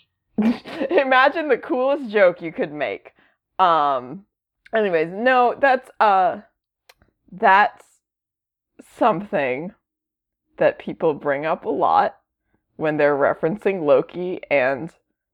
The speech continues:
Speaker 2: mythology is like, "One time, he gave birth to a horse."
Speaker 1: And it had eight legs.
Speaker 2: It had eight legs. Um,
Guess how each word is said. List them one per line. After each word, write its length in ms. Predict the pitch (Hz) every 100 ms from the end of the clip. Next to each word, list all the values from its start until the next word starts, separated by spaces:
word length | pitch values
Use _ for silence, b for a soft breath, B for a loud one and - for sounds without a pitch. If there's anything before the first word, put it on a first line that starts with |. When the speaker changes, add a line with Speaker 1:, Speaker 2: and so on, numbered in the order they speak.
| -
Speaker 2:
mythology 800 | 196 - 147 82 127 147 135 113
is 320 | 160 156 160
like, 340 | 143 147 - - _ _ -
"One 320 | 160 233 370
time, 500 | 285 165 156 185 262 _ _ _ _ _
he 100 | -
gave 320 | 180 202 208 165
birth 320 | 208 277 -
to 80 | 381
a 80 | 339
horse." 600 | 392 349 392 - - - - _ _ _ _ _ _ _ -
Speaker 1:
And 120 | 277
it 120 | 330 202
had 200 | 165 165
eight 200 | 190 269
legs. 400 | 339 240 - - _ _ _ _ _ _
Speaker 2:
It 140 | - 311
had 180 | 247 262
eight 160 | 330
legs. 400 | 294 381 277 - _ _ _ -
Um, 680 | 185 180 175 160 156 151